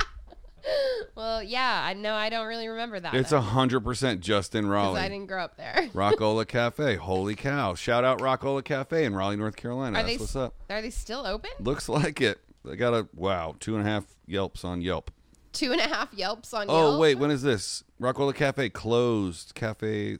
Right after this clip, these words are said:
Speaker 2: oh, it might just be closed 'cause of covid.
Speaker 1: Uh, could be it.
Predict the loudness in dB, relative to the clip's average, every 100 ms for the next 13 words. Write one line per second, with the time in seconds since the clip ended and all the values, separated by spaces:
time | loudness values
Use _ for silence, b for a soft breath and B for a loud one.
0 | -4 -2 -2 -4 -6 -8 -2 -2 -2 -6
1 | -8 -6 -4 -4 -8 -12 -20 -20 -20 -20
2 | _ _ _ -14 -10 -10 -10 -14 -8 -6
3 | -6 -4 -4 -6